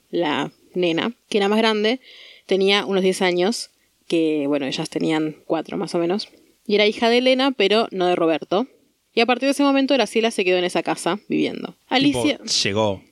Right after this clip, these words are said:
Speaker 1: llegó
Speaker 2: Le dijeron,
Speaker 1: a la vida.
Speaker 2: "Mirá, está Graciela", y Graciela empezó a vivir ahí.
Speaker 1: Sí. Era la época de los sesenta, lo cual me hace pensar que podía haber una cosa así de como, ay, tipo, la tuvo de soltera, entonces es como para que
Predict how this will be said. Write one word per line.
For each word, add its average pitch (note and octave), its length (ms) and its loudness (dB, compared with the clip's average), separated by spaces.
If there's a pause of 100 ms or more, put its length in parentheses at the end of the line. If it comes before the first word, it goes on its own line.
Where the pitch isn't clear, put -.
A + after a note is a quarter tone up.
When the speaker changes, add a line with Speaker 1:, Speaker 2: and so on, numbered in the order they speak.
(160)
Speaker 1:
llegó F3 380 -2 (180)
Speaker 2:
Le G2+ 200 0
dijeron, G3 280 2
Speaker 1:
a - 20 2
la F#3 60 2
vida. F3 220 2
Speaker 2:
"Mirá, G#2+ 280 0 (300)
está A2 320 -2
Graciela", A#2 720 -2 (220)
y A#2+ 140 -4
Graciela G#2 400 -2
empezó G2 280 -4
a G2+ 60 0
vivir G2+ 240 0
ahí. G2 360 -2
Speaker 1:
Sí. F3+ 320 -2 (440)
Era F4 200 4
la F4 80 6
época D4+ 260 2
de A#3 60 4
los G3+ 120 -2
sesenta, C4+ 680 2
lo F#3+ 140 2
cual A3+ 140 2
me C#4 80 4
hace C4+ 160 -2
pensar G3+ 260 -2
que A#3+ 120 0
podía F#3+ 200 2
haber A3 160 2
una F#3+ 140 0
cosa G#3 240 -4
así G3+ 140 -2
de G#3 100 4
como, E3+ 280 -2
ay, F3+ 340 2
tipo, E3+ 360 -4
la D#3+ 120 -2
tuvo G3 180 0
de F#3+ 80 0
soltera, F#3+ 560 0
entonces E3+ 280 -6
es F3 120 -6
como E3+ 260 -4
para D#3+ 300 -4
que C#3+ 320 -6